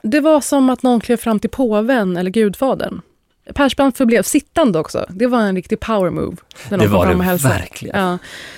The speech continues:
Speaker 1: Så det var, det var den stämningen. Och som du är inne på så var Persbrandt där, för han spelar ju då Hammarskjöld.
Speaker 2: Ja, jag ska säga att det var lite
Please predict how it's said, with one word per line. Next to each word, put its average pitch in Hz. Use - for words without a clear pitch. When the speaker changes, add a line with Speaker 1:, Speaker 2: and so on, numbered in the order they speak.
Speaker 1:
Så -
det 285
var, 285
det 311
var 302
den 294
stämningen. 214
Och 185
som 240
du 240
är 240
inne 233
på 175
så 180
var 175
Persbrandt 196
där, 175
för 180
han 185
spelar 202
ju 208
då -
Hammarskjöld. -
Speaker 2:
Ja, 82
jag 110
ska 120
säga 127
att 117
det 120
var 127
lite 113